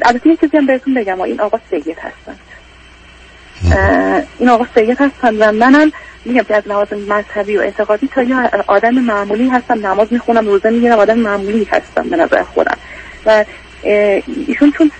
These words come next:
سیدم هستن، این موضوع هم ب-، باز دوباره یه مقدار بعضی زمینه‌های مذهبی مثلاً بعضی وقتا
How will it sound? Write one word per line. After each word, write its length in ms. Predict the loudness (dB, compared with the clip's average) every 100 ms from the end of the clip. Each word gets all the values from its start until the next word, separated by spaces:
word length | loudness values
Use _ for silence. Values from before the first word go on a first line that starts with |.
| -2
سیدم 520 | -2 0 0 0 -2
هستن، 480 | -4 -4 -2 -2 0
این 160 | 2 4
موضوع 320 | 2 0 0
هم 140 | 2
ب-، 160 | 4 2 2
باز 180 | 0 0
دوباره 260 | -2 -4 -2
یه 100 | -4
مقدار 380 | -2 -2 -2 -6 -16 -18 -18 -4
بعضی 300 | 0 0 0 -2 -2
زمینه‌های 420 | -2 0 0 0
مذهبی 480 | 0 0 -2 -4 -2
مثلاً 200 | -2 -2
بعضی 220 | 0 0
وقتا 200 | 0 -4